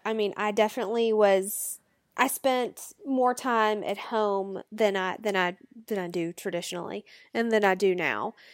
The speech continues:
And I kinda did that somewhat intentionally, 'cause once we got into it and I realized we were gonna be okay, I had enough business to sustain myself,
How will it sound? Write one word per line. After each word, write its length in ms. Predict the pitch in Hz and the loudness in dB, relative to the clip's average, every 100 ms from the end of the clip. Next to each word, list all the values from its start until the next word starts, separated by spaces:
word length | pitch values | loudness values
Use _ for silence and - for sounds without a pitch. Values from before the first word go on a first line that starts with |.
| - - | -10 0
And 160 | 240 | 2
I 60 | 233 | 4
kinda 260 | - 262 247 | 4 2 4
did 160 | 240 | 6
that 220 | 233 - | 6 4
somewhat 300 | - 262 277 | 2 2 0
intentionally, 520 | 240 247 240 - 262 262 | 0 -6 -6 -2 -2 -2
'cause 160 | 254 | -2
once 160 | 247 233 | -4 -2
we 80 | 254 | 4
got 180 | 240 226 | 4 4
into 340 | 269 - 233 | 2 2 4
it 140 | 226 - | 4 4
and 100 | 240 | 2
I 40 | |
realized 360 | 240 277 294 277 | 4 4 4 2
we 100 | 262 | 0
were 80 | |
gonna 160 | 269 277 | 0 2
be 120 | 294 320 | 4 4
okay, 520 | - 220 196 233 262 _ _ _ _ _ - - | 8 8 8 4 -4 _ _ _ _ _ -14 -8
I 80 | |
had 280 | 247 269 285 | -2 4 4
enough 280 | 294 285 277 | 4 0 0
business 420 | 233 214 247 254 - | 0 2 -2 -4 -6
to 100 | 269 | -4
sustain 520 | 311 - 233 214 208 | -4 0 0 2 0
myself, 580 | 185 - 196 190 240 | -2 2 2 2 -2